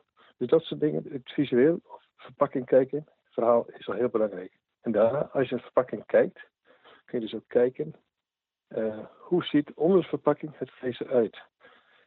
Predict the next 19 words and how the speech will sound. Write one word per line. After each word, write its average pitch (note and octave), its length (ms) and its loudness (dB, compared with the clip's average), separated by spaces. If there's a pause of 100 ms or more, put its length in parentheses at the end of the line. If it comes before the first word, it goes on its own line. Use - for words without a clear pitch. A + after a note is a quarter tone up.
Is C#3 120 -12
er C#3 40 -16
bijvoorbeeld B2 380 -6
veel A2+ 220 2
water, C3 440 4
condenswater B2 800 0
in C3+ 80 -8
de B2+ 60 -12
verpakking? D3+ 440 -6 (680)
Is - 160 -14
het - 100 -10
goed E3 220 0
ingevroren D#3+ 800 2 (1200)
geweest - 560 0
en, A#2+ 480 0
of - 160 -12
is B2+ 180 -4
het C3 120 -6
ontdooid? A2+ 540 -4